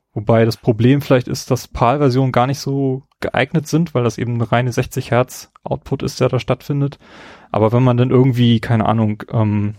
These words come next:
Fanübersetzung von Secret of Mana zwei oder drei, ich weiß gar nicht, welcher Teil da.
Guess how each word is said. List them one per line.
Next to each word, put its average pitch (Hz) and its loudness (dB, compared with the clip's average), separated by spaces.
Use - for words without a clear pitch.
Fanübersetzung 120 0
von 110 0
Secret - -6
of 135 -2
Mana 113 2
zwei 127 0
oder 117 0
drei, 127 0
ich 120 -6
weiß - -8
gar 127 -2
nicht, 120 -4
welcher - -12
Teil 123 0
da. 117 0